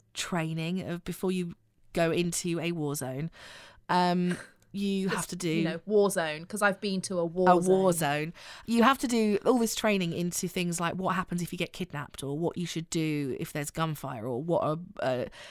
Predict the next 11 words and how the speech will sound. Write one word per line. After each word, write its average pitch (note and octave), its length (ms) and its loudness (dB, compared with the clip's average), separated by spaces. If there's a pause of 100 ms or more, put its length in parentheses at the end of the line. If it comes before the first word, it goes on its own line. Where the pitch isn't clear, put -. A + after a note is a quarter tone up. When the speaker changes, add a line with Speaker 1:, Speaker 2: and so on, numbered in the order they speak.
(160)
Speaker 1:
a F3 100 0
bomb, D#3 480 2
a D#3 80 -2
roadside D#3+ 560 -2
m-, E3 60 0
homemade D#3+ 520 -2
bomb D3 240 0
might B2+ 180 -4
look C3 160 -8
like. E2 460 -12
And C3 220 -8